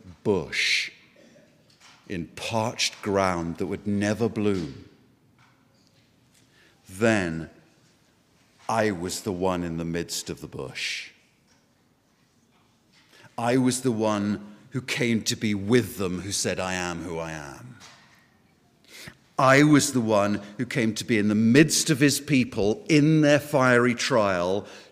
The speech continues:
to lead them out. I was the one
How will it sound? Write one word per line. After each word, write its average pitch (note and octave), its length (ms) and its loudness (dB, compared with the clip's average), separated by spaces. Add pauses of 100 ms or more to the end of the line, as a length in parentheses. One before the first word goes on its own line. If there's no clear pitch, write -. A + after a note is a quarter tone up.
to D3+ 200 2
lead C3 460 0
them A#2+ 260 2
out. F2 420 -4 (720)
I D#3+ 140 6
was F3 260 4
the E3 80 4
one B2+ 540 6